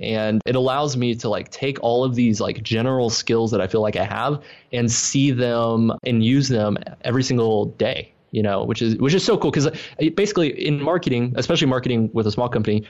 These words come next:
you're not relegated to specializing because there's not enough people for you to specialize. And so you end up doing all sorts of things, like, you know, everything from looking at analytics to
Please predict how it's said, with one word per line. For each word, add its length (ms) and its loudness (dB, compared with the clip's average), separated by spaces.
you're 80 2
not 200 0
relegated 760 0
to 880 2
specializing 880 -2
because 340 0
there's 220 2
not 180 0
enough 320 -2
people 300 0
for 140 -4
you 100 2
to 80 0
specialize. 500 -4
And 100 2
so 120 2
you 240 2
end 160 2
up 80 -2
doing 200 2
all 120 0
sorts 260 -2
of 80 -6
things, 240 -2
like, 220 -4
you 80 2
know, 80 2
everything 480 0
from 480 0
looking 480 0
at 300 -4
analytics 760 0
to 720 2